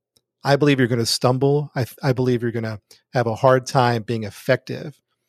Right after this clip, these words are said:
because I know this is, like, a new mindset to have. I know it's a, a new perspective, but it is one that you need to have conversations with, with your church leaders, have conversations with, with your congregation,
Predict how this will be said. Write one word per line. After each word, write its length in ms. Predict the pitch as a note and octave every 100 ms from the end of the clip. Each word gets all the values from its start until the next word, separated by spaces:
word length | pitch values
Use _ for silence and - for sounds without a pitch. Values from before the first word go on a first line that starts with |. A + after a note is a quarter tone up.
| _
because 260 | C#3 D3+ C#3
I 80 | D3
know 220 | C#3+ F3
this 200 | E3+ -
is, 100 | C#3+
like, 140 | C3+
a 80 | A#2+
new 220 | G#2+ C#3
mindset 460 | B2 B2+ C3 - -
to 120 | A#2
have. 280 | G#2 B2 A#2+
I 60 |
know 140 | A2+ A#2+
it's 160 | A#2
a, 160 | A#2 G#2+ - _ _ _ _
a 60 | A2+
new 160 | B2+
perspective, 800 | - A#2+ - - B2 - B2 C#3+ - _ _ _
but 140 | B2+
it 60 | C3+
is 140 | B2
one 380 | A#2 A#2+ B2+ C3
that 260 | B2 - B2
you 80 |
need 220 | B2 B2+ B2
to 240 | B2+ A2+ - _ _ _ _
have 200 | - C3
conversations 800 | - D3+ C3+ B2 - D3 - B2
with, 260 | B2 B2+ -
with 140 | A#2+
your 100 | B2
church 320 | G2 C3+ B2+
leaders, 480 | C#3 C#3 D3 D3+ - _ _ - _
have 200 | - B2
conversations 720 | - C#3+ B2+ - C3 - B2
with, 220 | A2+ A#2+ -
with 200 | A2+ B2
your 80 |
congregation, 880 | A2+ C3 C3+ C3+ A2+ C3 - A#2+ C#3